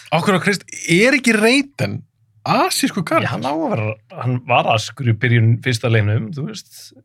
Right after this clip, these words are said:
Speaker 1: Af hverju þá Kristoffer Lambert að leika?
Speaker 2: Ég veit það ekki, ég er örugglega bara að hann hefur lýst yfir áhuga eða, eða Ed Boon eða eitthvað að vilja fá hann sem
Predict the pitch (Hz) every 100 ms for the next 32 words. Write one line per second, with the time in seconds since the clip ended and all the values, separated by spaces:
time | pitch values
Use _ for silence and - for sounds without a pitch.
0 | - - 180 170 208 175 185 170 226 339
1 | 113 135 120 110 113 123 117 120 110 104
2 | 110 117 113 117 113 113 113 117 113 131
3 | - 139 127 131 151 160 143 139 135 131
4 | - _ - _ _ _ - 127 127 139
5 | 123 113 139 156 160 147 139 135 139 143
6 | 120 139 160 160 147 160